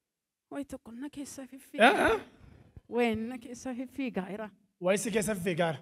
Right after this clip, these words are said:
Speaker 1: Mm.
Speaker 2: Na laale. Kom-, the mighty name of Jesus Christ. Ah. The mighty name of Jesus Christ. Hey!
Speaker 1: Hallelujah.
Speaker 2: You are free.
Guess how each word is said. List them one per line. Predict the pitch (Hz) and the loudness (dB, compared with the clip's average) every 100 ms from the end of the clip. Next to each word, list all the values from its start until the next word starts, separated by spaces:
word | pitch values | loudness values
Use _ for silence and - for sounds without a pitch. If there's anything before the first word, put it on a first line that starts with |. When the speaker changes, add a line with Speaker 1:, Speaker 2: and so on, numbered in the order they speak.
| - | -4
Speaker 1:
Mm. | 220 | 2
Speaker 2:
Na | 220 | 6
laale. | 208 156 - - - _ - 202 | 8 6 -2 -16 -20 _ -12 -4
Kom-, | 214 190 160 _ _ _ _ _ _ - - - - 240 226 233 - - 139 | -4 -4 -8 _ _ _ _ _ _ -14 -14 -14 -8 2 2 2 -6 -12 -8
the | 147 | -2
mighty | 190 339 392 - | 12 12 12 12
name | 339 320 | 12 10
of | 277 | 10
Jesus | 277 226 202 | 10 8 4
Christ. | 190 156 - - 480 480 480 440 - - 311 247 | 2 0 -2 -6 -2 -2 -2 -6 -6 -6 -6 6
Ah. | 233 302 302 214 147 - - - - - - - - 403 | 12 12 12 12 8 -2 -10 -12 -16 -20 -20 -20 -6 0
The | 339 | 6
mighty | 190 302 - 392 311 | 12 12 12 12 12
name | 302 | 10
of | 247 | 10
Jesus | 220 208 196 | 8 6 6
Christ. | - 147 - - - - - - | 4 2 0 -6 -8 -8 -10 -2
Hey! | - 302 427 381 339 220 139 - - - - - _ - - _ | 12 12 12 12 12 12 8 -2 -10 -14 -18 -20 _ -20 -20 _
Speaker 1:
Hallelujah. | 285 349 349 311 277 269 196 196 277 294 254 | 6 8 8 8 4 2 2 2 4 4 0
Speaker 2:
You | 277 185 | 2 6
are | 196 | 6
free. | - 185 143 | 6 6 4